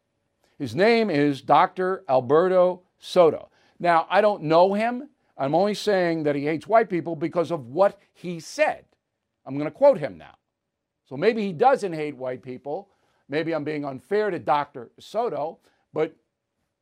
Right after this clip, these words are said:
explain this. Put it on up. Quote, "At some point," says Doctor Soto, "we must address and identify the source of all our psychic suffering,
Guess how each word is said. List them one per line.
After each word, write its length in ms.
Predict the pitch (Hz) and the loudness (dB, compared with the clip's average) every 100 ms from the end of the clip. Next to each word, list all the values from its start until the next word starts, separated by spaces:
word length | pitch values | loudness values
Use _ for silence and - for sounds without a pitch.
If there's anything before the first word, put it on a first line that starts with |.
| _ | _
explain 540 | 214 - 233 240 220 226 | -8 -8 -8 -4 0 2
this. 420 | 220 - - - | 2 0 -12 -16
Put 160 | - 151 | -8 -4
it 120 | 147 | 0
on 200 | 151 147 | 2 2
up. 220 | 135 - _ _ | 0 -4 _ _
Quote, 440 | _ 262 180 113 _ _ _ _ _ _ _ _ | _ 2 2 2 _ _ _ _ _ _ _ _
"At 140 | 190 | -4
some 220 | - 311 320 | 4 4 4
point," 460 | 226 190 180 233 _ _ _ | 0 2 0 -2 _ _ _
says 280 | - 165 127 | -6 -4 0
Doctor 280 | 160 143 127 | 0 0 -6
Soto, 560 | - 104 85 107 208 - _ _ | -12 -12 -10 -12 -12 -16 _ _
"we 100 | - | -10
must 220 | 147 214 262 | -4 -4 -4
address 400 | 208 202 185 185 | -2 2 2 0
and 100 | 156 | -6
identify 680 | 139 175 208 - 147 147 | -4 -4 -4 -2 0 0
the 100 | 139 | -2
source 380 | 131 - 185 165 | -8 -6 -6 -6
of 120 | 139 - _ | -10 -12 _
all 720 | 202 254 262 170 107 151 226 - _ _ _ _ - | 8 10 10 8 4 -4 -8 -12 _ _ _ _ -2
our 320 | 143 156 151 | 2 4 2
psychic 580 | 147 - 190 208 220 208 | -4 -2 0 0 -4 -12
suffering, 640 | - 233 - 98 82 123 | -6 -6 -6 -10 -16 -18